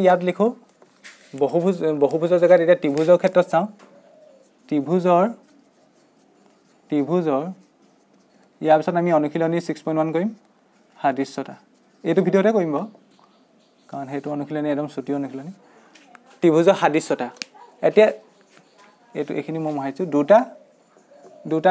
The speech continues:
ত্ৰিভুজক ইয়াত সমসংখ্যক বাহু থকা এইটো নিলিখিলেও হ'ব, কাৰণ ত্ৰিভুজ বুলি ক'লে তিনিডাল বাহুৱে থাকিব। দু-, দু-, দুটা ত্ৰিভুজ আছে ধৰি লোৱা, ত্ৰিভুজৰ দু-, তিনিডাল তিনিডালেই থাকিব। তেনেহ'লে আগৰ সমসংখ্যক বাহু থকা ত্ৰিভুজ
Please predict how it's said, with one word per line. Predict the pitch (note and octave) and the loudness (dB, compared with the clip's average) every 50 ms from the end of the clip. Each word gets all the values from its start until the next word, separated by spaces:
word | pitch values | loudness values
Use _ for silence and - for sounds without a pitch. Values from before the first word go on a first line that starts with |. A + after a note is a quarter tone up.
| - - | 2 2
ত্ৰিভুজক | E3 D3 C3+ D3+ E3+ D3+ D#3 E3+ G3+ - - - _ _ _ _ _ - - - - - - _ _ _ _ _ _ _ - - _ _ - - - - _ _ _ _ _ - - - - - _ _ _ _ _ - _ _ _ - - - - - - _ _ _ | 0 -2 0 0 0 2 2 0 0 -2 -8 -18 _ _ _ _ _ -20 -20 -20 -20 -20 -20 _ _ _ _ _ _ _ -20 -20 _ _ -20 -20 -20 -20 _ _ _ _ _ -20 -20 -20 -20 -20 _ _ _ _ _ -20 _ _ _ -20 -20 -20 -20 -20 -20 _ _ _
ইয়াত | D#3 E3+ F3+ - | 0 0 0 2
সমসংখ্যক | F3+ E3 D#3+ E3+ F3+ F#3+ F#3+ A3 A3 F#3+ | 2 4 4 4 4 4 4 4 4 4
বাহু | F#3 F3 F#3+ | 4 2 4
থকা | F#3+ G3 G3+ | 4 4 4
এইটো | G3+ F#3+ G#3 G3 | 4 4 4 2
নিলিখিলেও | F#3 F3 E3 F3+ F#3+ F3+ E3 | 2 2 2 2 2 2 2
হ'ব, | C3+ C3+ B2+ | 2 2 4
কাৰণ | D3+ E3 F3 F3 | 4 4 4 2
ত্ৰিভুজ | E3 D3 E3 F3+ E3 F#3+ | 0 0 0 0 0 2
বুলি | G3 G3+ G3 | 2 4 6
ক'লে | G3+ G#3+ G3+ G3+ | 6 6 6 4
তিনিডাল | F#3+ F3+ F#3+ F#3+ F#3 | 4 4 4 6 6
বাহুৱে | F#3+ F#3+ G3 F3+ | 6 6 6 4
থাকিব। | E3+ C3 B2+ A#2 B2 B2+ - _ _ _ _ _ _ | 4 0 -2 -4 -6 -12 -16 _ _ _ _ _ _
দু-, | - C3+ C#3+ C#3+ C3+ | 0 0 0 0 -4
দু-, | B2 - - C#3+ C#3+ | -6 -8 -4 2 2
দুটা | D#3 D#3+ F#3+ G3 F#3+ G3 | 4 6 6 6 6 4
ত্ৰিভুজ | F3 E3 D3 G3 G3+ G3+ | 2 2 4 4 4 4
আছে | G3+ G3+ F3+ | 4 4 4
ধৰি | F#3 F3 F#3 | 4 4 4
লোৱা, | F#3 F3 | 4 4
ত্ৰিভুজৰ | D#3+ D3+ E3 F3 F#3+ E3+ | 2 0 2 2 2 2
দু-, | E3 E3 D#3+ - | 2 -2 0 -2
তিনিডাল | F3 E3+ E3+ F#3 F#3 F#3+ | 0 4 4 4 4 4
তিনিডালেই | G3 G3 G3+ G#3 A3 G#3 | 4 4 6 6 6 4
থাকিব। | G#3 E3+ D#3+ E3 G#3 - - - - - - _ - | 4 0 0 -2 -2 -6 -12 -20 -20 -20 -20 _ -6
তেনেহ'লে | D#3 D3+ D#3 F3 F3 D#3+ | -2 0 2 4 4 4
আগৰ | C#3 C#3 D#3+ F#3 F#3 | 6 6 4 4 4
সমসংখ্যক | F#3 D#3 D3+ D#3+ E3 E3+ F#3+ F3 D#3+ | 2 0 0 0 2 4 2 4 4
বাহু | D#3+ D#3+ D#3+ E3+ | 4 2 4 4
থকা | E3+ F3 | 4 4
ত্ৰিভুজ | E3+ E3+ D#3+ D#3 E3+ | 4 4 4 4 4